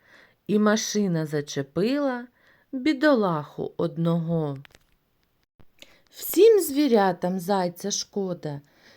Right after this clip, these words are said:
І, звичайно, діткам теж.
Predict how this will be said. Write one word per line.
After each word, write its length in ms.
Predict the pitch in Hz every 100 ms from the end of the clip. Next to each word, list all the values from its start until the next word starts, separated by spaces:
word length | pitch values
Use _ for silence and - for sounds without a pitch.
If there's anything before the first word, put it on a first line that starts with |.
| _ -
І, 120 | 196
звичайно, 920 | 165 156 156 - 196 269 311 190 147 - _
діткам 640 | 202 302 453 - 269 262 233
теж. 600 | - 160 143 147 -